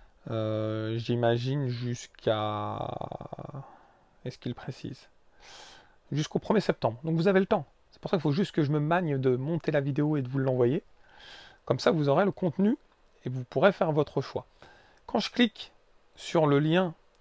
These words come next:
où ils mettent, euh, l'aperçu de la collection complète qu'ils vont mettre en, de nouveau en stock, on arrive, ils appellent ça Summer deux mille vingt-quatre, on arrive au stock qu'on va analyser ensemble. Cent cinquante objets. Vous voyez ici, c'est écrit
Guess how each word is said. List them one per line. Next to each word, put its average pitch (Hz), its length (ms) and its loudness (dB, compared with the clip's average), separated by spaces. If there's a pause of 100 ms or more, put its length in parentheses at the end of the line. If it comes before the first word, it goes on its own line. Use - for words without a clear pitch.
où 143 120 -2
ils 139 80 -2
mettent, 147 360 0
euh, 110 460 -2 (1120)
l'aperçu 143 400 6
de 139 40 2
la 127 80 8
collection 123 380 0
complète - 580 -2
qu'ils - 140 -6
vont 127 100 -2
mettre 135 300 0
en, 107 320 -6 (500)
de 131 80 0
nouveau 135 220 2
en 123 120 4
stock, - 420 0 (1040)
on 156 160 4
arrive, 214 500 4 (600)
ils 147 100 -2
appellent 143 160 2
ça - 100 -6
Summer 170 460 -2
deux 147 60 -4
mille 131 120 -4
vingt-quatre, 131 540 -4 (600)
on 131 140 -4
arrive 160 300 2
au 139 80 4
stock - 360 -14 (120)
qu'on 139 100 0
va 139 80 8
analyser 151 300 2
ensemble. 139 340 -4
Cent - 240 -6
cinquante - 440 -6
objets. 139 240 0
Vous - 500 -18
voyez 131 180 0
ici, 160 220 -4
c'est - 100 -4
écrit 165 240 -4